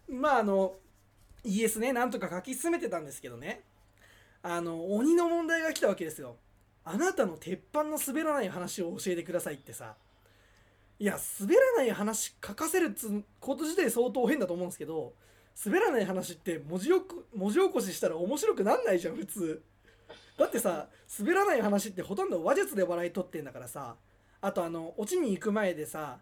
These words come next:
あの、話の雰囲気で、あの、笑える雰囲気とかって作るのが普通じゃん。なのにさ、六百字以内って制限があるからさ、大事な部分だけ残していくと中身すっ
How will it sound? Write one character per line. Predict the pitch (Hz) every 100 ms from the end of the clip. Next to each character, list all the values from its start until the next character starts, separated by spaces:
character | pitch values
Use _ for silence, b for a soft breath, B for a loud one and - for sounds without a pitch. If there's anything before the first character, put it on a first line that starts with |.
| b b
あ | 175
の、 | 175 165 160
話 | 196 269 262 320
の | 320 262
雰 | 320 349
囲 |
気 | 262
で、 | 175
あ | 160
の、 | 165 156
笑 | 180 196 196
え |
る | 196
雰 | 208 208
囲 |
気 | -
と |
か | 165
っ |
て | 147
作 | 151 214
る |
の | 151
が | 127
普 |
通 | - 160
じ | 151
ゃ |
ん。 | 120 b b b
な | -
の | 269
に | 196
さ、 | - 170 156
六 | 160 156
百 | 277 285 302
字 | 302
以 | 320
内 | 302
っ | 180
て | 170
制 | 208 214
限 | 208
が | 170
あ |
る | 160
か | 139
ら | 131
さ、 | 143 123 b b b -
大 | 185 277
事 | 294
な | 330
部 | 339
分 | 359 247
だ | 185
け | 175
残 | 180 185
し |
て | 160
い |
く | -
と |
中 | 147 180 -
身 | 226
す |
っ | -